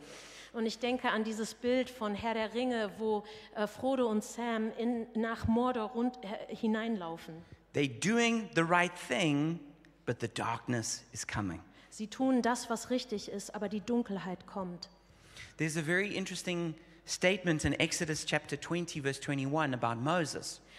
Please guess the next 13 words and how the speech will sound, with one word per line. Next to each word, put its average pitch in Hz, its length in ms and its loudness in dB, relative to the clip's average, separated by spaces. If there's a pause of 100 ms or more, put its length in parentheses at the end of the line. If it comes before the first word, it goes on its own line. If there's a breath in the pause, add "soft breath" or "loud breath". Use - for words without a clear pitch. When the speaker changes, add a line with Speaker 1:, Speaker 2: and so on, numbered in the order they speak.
(140)
Speaker 1:
Und 220 280 2
in, 226 500 2
ähm, 214 440 2
zweite 247 440 -2
Mose 226 420 2
zwanzig 262 680 -2
gibt 220 200 -6
es 208 140 -10
ein 214 160 -2
sehr 208 180 -2
interessantes 202 760 -4
Statement. 226 600 -2
Speaker 2:
It - 40 -20